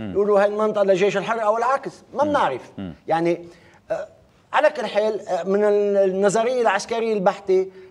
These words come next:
Speaker 2: ما ممكن نعرف بالتحديد مين مسيطر أكثر من مين.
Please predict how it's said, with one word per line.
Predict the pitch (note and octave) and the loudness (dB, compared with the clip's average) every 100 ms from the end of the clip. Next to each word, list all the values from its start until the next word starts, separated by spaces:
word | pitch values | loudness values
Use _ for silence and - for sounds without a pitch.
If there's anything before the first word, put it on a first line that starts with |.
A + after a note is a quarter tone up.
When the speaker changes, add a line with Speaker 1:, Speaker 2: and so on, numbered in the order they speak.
| - | -6
Speaker 2:
ما | G#3+ A#3 | -2 0
ممكن | B3+ G#3+ F#3 E3+ E3 - - | -2 -2 -2 -4 -6 -16 -4
نعرف | F#3 G3 F3 F3 F3 - - _ - | 0 2 0 -2 -4 -12 -20 _ -4
بالتحديد | A3 - G3 E3+ F#3 F#3+ F3 - - | -4 -2 -6 -4 -2 -2 -2 -10 -4
مين | G#3 G#3 | 0 0
مسيطر | F#3 F#3+ F#3 D#3+ D#3+ | 2 0 0 -4 -4
أكثر | E3+ - D#3+ C#3 D3+ | -6 -2 -2 -2 -6
من | C3+ | -8
مين. | A2 | -8